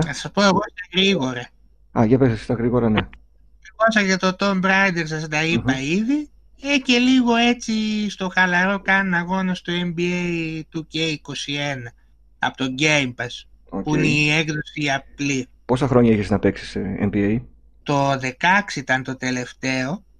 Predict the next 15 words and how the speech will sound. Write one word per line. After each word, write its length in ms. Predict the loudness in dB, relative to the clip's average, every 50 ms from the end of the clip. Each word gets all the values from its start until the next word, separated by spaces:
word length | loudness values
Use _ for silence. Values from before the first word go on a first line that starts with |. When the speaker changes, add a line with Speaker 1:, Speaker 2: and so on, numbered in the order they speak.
| _ _
Speaker 2:
Μμμ. 260 | -12 -8 -8 -6 -8 -8 -10 -12
Speaker 1:
Δεν 420 | -4 0 2 4 6 6 6 6 6 4 2 0 -2
βλέπω, 340 | -2 -2 -2 -2 -2 -4 -6
να 160 | -6 -4 -6
σου 160 | -6 -8 -10
πω 240 | -8 -6 -6 -6 -6
την 120 | -8 -6
αλήθεια, 760 | -6 -4 -2 -2 -2 -4 -6 -6 -6 -2 -2 0 0 0 -2 -2
διαφορές 840 | -2 -2 -4 -4 -4 -4 -2 -2 0 -2 -2 -4 -6 -10 -14 -16
στην 240 | -12 -8 -4 0 2
απλή 400 | 2 0 0 -2 -2 -2 0 0
έκδοση 440 | 0 -2 -2 -4 -6 -6 -6 -6 -6
του 60 | -6 -6
είκοσι 400 | -6 -6 -8 -6 -6 -4 -4 -4
ένα, 340 | -4 -4 -6 -8 -8 -12